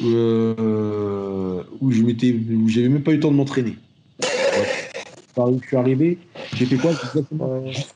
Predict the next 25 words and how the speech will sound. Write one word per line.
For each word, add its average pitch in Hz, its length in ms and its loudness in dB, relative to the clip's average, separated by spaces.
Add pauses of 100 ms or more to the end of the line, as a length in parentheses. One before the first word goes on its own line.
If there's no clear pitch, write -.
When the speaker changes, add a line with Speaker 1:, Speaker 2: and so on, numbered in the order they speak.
Speaker 1:
fait 165 140 -4
pendant 127 180 -4
deux 151 140 -4
semaines, 175 380 2 (520)
et 120 120 0
j'ai 120 140 0
fait 151 120 -2
même 180 140 2
pas 185 100 0
pendant 147 220 2
une 156 80 2
semaine, 180 340 2
juste 160 160 2
des 180 80 2
pattes 160 220 0
d'ours. - 320 -2 (500)
J'ai - 60 0
fait 139 120 2
des 143 140 2
pattes 151 220 0
d'ours. 185 440 -2 (640)
Je - 80 -10
suis 143 120 0
rentré, 180 540 2
euh, 131 840 2